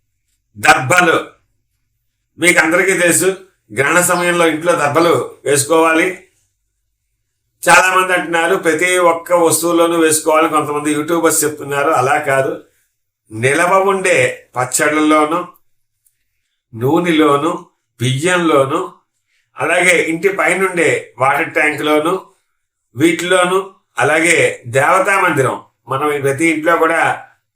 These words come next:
పూజ గది కానీ పూజా మందిరం కానీ ఈశాన్యంలో ఉంటుంది కాబట్టి ఆ యొక్క పూజా మందిరంలో ఫోటోల దగ్గర కానీ విగ్రహాల దగ్గర కానీ ఒక్కొక్క దర్భ పెట్టండి.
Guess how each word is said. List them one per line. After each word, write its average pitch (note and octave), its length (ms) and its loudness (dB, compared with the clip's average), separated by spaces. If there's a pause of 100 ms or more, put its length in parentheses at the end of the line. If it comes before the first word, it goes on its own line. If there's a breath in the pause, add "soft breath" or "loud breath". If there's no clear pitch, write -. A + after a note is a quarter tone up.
(400)
పూజ E3+ 240 2
గది E3+ 280 2
కానీ E3 260 0
పూజా E3 340 2
మందిరం D#3+ 380 -2
కానీ D#3 180 0
ఈశాన్యంలో D#3 520 -2
ఉంటుంది D3 280 -4
కాబట్టి D3+ 720 0 (360)
ఆ C#3+ 80 2
యొక్క D#3+ 200 0
పూజా D3+ 380 0
మందిరంలో D#3+ 800 2
ఫోటోల F3+ 420 2
దగ్గర E3 400 2
కానీ D3 520 -2
విగ్రహాల D#3+ 480 2
దగ్గర C#3+ 320 -2
కానీ C#3+ 320 -4 (500)
ఒక్కొక్క F#3 400 0
దర్భ D#3+ 320 0
పెట్టండి. D#3 440 -2